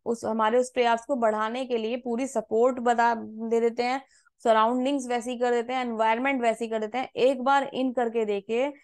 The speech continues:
एक बार स्टेप in हो जाइए, एक बार एक कदम बढ़ा लीजिए। हर अरेंजमेंट भगवान करेंगे आपके लिए, हर अरेंजमेंट, आपको पता भी नहीं चलेगा ये हो कैसे गया,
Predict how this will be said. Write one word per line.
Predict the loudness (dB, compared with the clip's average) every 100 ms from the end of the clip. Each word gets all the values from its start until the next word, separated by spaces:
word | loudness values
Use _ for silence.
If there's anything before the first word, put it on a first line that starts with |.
| _ _ -2
एक | 0 2
बार | 0 0
स्टेप | -2 -4 -2
in | -4
हो | -4 -2
जाइए, | 0 0 0 -4
एक | -2 -4 -2
बार | 0 2
एक | 2 0
कदम | -2 0
बढ़ा | 0 -2
लीजिए। | -2 -4 -2 -2 -2 _ _ _ _ _ -2
हर | 0 2
अरेंजमेंट | 0 -2 2 4 4 2 -2 -2 -4 -4 -4
भगवान | -4 -4 -2 -2 -2 -2
करेंगे | -2 -2 -4 -4
आपके | -2 -4 -4 -2
लिए, | 0 0
हर | -2 0 0
अरेंजमेंट, | 0 -2 -2 -2 -4 -4 -4 -4 -4
आपको | -4 -4 -2
पता | -2 -2 0 -2
भी | -2 -2
नहीं | 0 0 2
चलेगा | 2 0 2 0 0 -6 _ _ -4
ये | -2
हो | 0 -2 0
कैसे | 0 -2 -2 0
गया, | 0 -2 -6